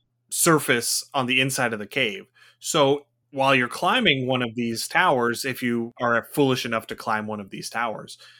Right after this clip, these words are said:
you have to, uh, be very careful as you're passing by these different openings that are resonating with this sound, because the wind passing through there is going to act as a very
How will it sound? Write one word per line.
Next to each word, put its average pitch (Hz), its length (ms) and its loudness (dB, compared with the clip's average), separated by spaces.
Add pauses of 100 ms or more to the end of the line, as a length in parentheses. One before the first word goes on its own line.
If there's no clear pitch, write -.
(100)
you 147 140 0
have 135 360 0
to, 117 320 -2
uh, 107 260 -4
be 123 140 0
very 123 280 0
careful 131 540 0
as 117 160 -2
you're 117 80 -6
passing 123 500 -4
by 117 260 2
these 107 300 -10 (140)
different 123 400 -2
openings 113 800 -2 (500)
that 120 160 2
are 113 120 0
resonating 123 680 -2
with 113 180 -8
this 104 260 -6 (200)
sound, 110 640 -2 (560)
because 120 420 0
the 123 100 -4
wind 139 460 2 (100)
passing 135 380 0
through 143 260 -2
there 117 240 2
is 110 140 -4
going 127 300 -2
to 110 300 -6 (360)
act 123 300 2
as 120 180 0
a 113 140 0 (200)
very 123 400 0